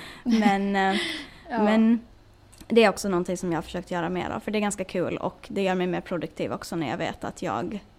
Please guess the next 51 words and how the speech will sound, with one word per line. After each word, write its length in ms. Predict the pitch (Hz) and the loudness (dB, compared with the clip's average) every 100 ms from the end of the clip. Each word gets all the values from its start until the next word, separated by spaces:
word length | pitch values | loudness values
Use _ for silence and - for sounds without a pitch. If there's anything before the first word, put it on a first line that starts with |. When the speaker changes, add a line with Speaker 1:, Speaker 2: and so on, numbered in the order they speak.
| - | -6
Speaker 1:
behöver 640 | 190 190 170 165 156 185 - - - | -2 -2 -2 -2 -4 -6 -12 -20 -18
skapa 420 | - - 170 - | -10 -4 -4 -4
någon 140 | 165 180 | -6 -6
form 200 | 185 160 | -4 -4
av 80 | 160 | -6
content. 680 | - 185 180 - 101 175 - | -4 -4 -6 -6 -6 -6 -6
Då 60 | |
blir 200 | 185 180 | -8 -6
det 80 | 170 | -6
inte 140 | 117 - | -6 -8
så 80 | |
här 160 | 190 - | -8 -8
att 100 | - | -8
jag 100 | - | -10
skjuter 340 | - 156 - | -8 -8 -6
upp 260 | 139 - - | -8 -10 -16
saker. 500 | - - - - - 220 - - - - - - - | -12 -10 -10 -10 -10 -10 -16 -20 -20 -20 -20 -20 -16
Speaker 2:
Nej, 220 | - 220 202 | -8 -6 -4
men 120 | 196 | -6
exakt. 440 | - - - - - - - | -10 -14 -18 -18 -20 -20 -10
Speaker 1:
Mm. 140 | 226 196 | -8 -4
Speaker 2:
Och 80 | |
när 80 | 214 | -2
man 180 | 208 202 - | -2 -4 -4
vet 340 | 196 196 190 | 2 2 0
att 120 | 190 | -6
man 160 | 202 190 | -6 -4
vill 300 | 185 185 202 - | -4 -4 -8 -8
få 260 | 202 190 196 - - | -4 -2 -4 -10 -6
någonting 580 | 208 196 - 196 190 - | -4 -4 -4 -6 -6 -8
publicerat 560 | - 196 196 185 185 - | -6 -6 -4 -2 -2 -2
varje 220 | 185 180 | -2 -2
dag, 220 | 180 190 | -4 -4
så 280 | - 185 180 - - - - | -4 -4 -4 -6 -20 -20 -4
då 80 | - | 0
gör 280 | 214 214 202 | 4 6 6
ju 100 | 185 | 2
det 140 | 190 | -4
också 160 | 190 190 | -6 -8
att 100 | 190 | -8
man 140 | 190 | -4
vill 200 | 180 180 | -2 -2
hitta 180 | 185 190 | -2 -4
på 220 | 190 208 | 0 2
någonting 300 | 190 185 190 | 2 0 -2
kul 380 | 190 - 185 190 | -4 -2 -2 -2
så 100 | 196 | -6
att 60 | 185 - | -8 -8
det 80 | - | -6
blir 160 | 185 185 | 0 0
bra 380 | 185 175 175 | 0 0 0